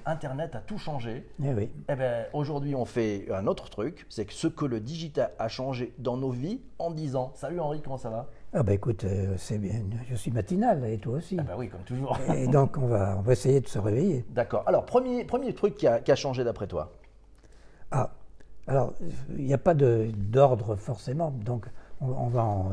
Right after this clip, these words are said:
Speaker 2: en citer quelques-uns. Par exemple, quelque chose qui est fabuleux, c'est la traduction, euh, immédiate. Imagine que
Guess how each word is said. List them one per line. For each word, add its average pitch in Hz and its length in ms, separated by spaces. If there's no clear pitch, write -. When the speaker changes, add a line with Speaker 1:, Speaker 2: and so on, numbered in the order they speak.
Speaker 2:
en 104 40
citer 110 360
quelques-uns. 127 560
Par 143 120
exemple, 165 360
quelque 151 240
chose 147 260
qui 123 280
est 113 400
fabuleux, 104 480
c'est - 180
la 151 120
traduction, 156 680
euh, 110 460
immédiate. 110 600
Imagine 160 600
que 127 280